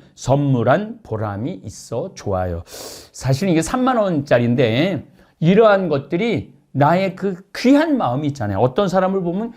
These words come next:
귀하게 여기고 싶은 사람이 있잖아요, 여러분들. 그 귀한 사람한테 정말 귀한 마-,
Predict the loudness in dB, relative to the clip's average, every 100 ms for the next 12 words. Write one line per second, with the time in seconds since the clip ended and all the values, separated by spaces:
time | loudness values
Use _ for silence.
0 | -20 _ _ -2 4 4 4 0 0 0
1 | 0 -4 -6 -4 -4 -2 -2 -2 -2 -4
2 | -6 -4 -4 -6 -4 -4 -4 -6 -20 _
3 | _ -2 0 -2 -10 -8 0 2 4 2
4 | 0 0 -2 -2 -4 -4 -14 _ _ 0
5 | 0 2 4 4 2